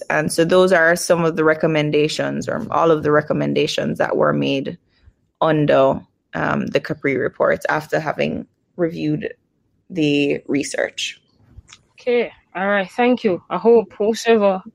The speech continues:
Speaker 2: the powers that be is, is listening to this and hear them, 'cause I really do not want to revisit this, this, this conversation. I just, listen, but I just feel like at some point in our development stage,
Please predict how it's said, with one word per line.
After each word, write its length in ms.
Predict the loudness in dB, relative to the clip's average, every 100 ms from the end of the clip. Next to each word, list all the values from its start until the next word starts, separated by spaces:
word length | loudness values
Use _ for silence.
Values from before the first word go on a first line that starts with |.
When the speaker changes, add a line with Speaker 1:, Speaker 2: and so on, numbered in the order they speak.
| _ _ _
Speaker 2:
the 60 | -8
powers 260 | 0 2 4
that 180 | 4
be 280 | 2 0 -2
is, 160 | -2 -4
is 120 | -2
listening 320 | 0 0 0
to 80 | 0
this 220 | -4 -6
and 160 | -6 -4
hear 180 | 0 2
them, 300 | 2 0 -8 _ _ _ 0
'cause 460 | 2 2 2 -6 -18 -20 -6
I 160 | 0 0
really 280 | 0 0 0
do 100 | 2
not 200 | 2 4
want 220 | 0 0
to 80 | -4
revisit 420 | -4 -4 -8 -6
this, 220 | -8 -8
this, 420 | -10 -10 -10 -18 -20 _ _ -10
this 140 | -4 -2
conversation. 640 | 0 -2 -4 -6 -6 -2
I 80 | 2
just, 260 | 2 2 -4 -20 -20 -18 -18 -2
listen, 540 | 0 2 2 2 2 -4 _
but 120 | 2
I 60 | 4
just 100 | 4
feel 160 | 4 6
like 180 | 6
at 180 | 4 0
some 280 | 2 2 4
point 480 | 4 4 4 -2 -6
in 220 | -2 2
our 200 | 4 4
development 540 | 4 4 4 2 0
stage, 640 | 0 4 6 4 0 -14 -18